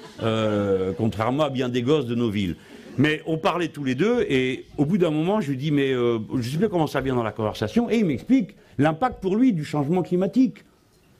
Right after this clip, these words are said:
L'impact pour lui, c'est la mouche drosophile. Et il dit, quand il y en a, c'est fini. Parce que tu ramasses une hotte de ton raisin, tu le fous dans la cuve, et comme faire du vin, c'est ralentir et empêcher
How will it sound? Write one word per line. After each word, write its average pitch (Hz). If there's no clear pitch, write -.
L'impact 127
pour 147
lui, 233
c'est 151
la 135
mouche 170
drosophile. 185
Et 131
il 123
dit, 170
quand -
il 147
y -
en 131
a, 240
c'est 254
fini. 262
Parce 147
que 170
tu 170
ramasses 147
une 202
hotte 175
de 151
ton 151
raisin, 131
tu 185
le 160
fous 143
dans 107
la 104
cuve, 262
et 139
comme 202
faire 156
du 170
vin, 151
c'est 131
ralentir 135
et 104
empêcher 117